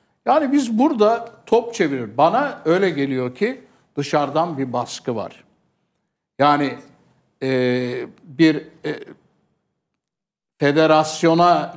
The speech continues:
geçilme olasılığı, onu da ağızlarında, ta Özal yıllarına kadar gidiyor iş. "Federasyonu tartışmalıyız." Şeyde dedi onu, Erdoğan da dedi.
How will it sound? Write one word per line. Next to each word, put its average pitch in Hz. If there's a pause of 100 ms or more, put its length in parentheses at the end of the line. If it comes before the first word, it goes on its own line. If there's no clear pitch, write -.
geçilme 151
olasılığı, 131 (400)
onu 151
da 139
ağızlarında, 135
ta 254
Özal 202
yıllarına 190
kadar 147
gidiyor 143
iş. - (380)
"Federasyonu 156 (100)
tartışmalıyız." 135
Şeyde 151
dedi 123
onu, 101 (360)
Erdoğan 127
da 190
dedi. 113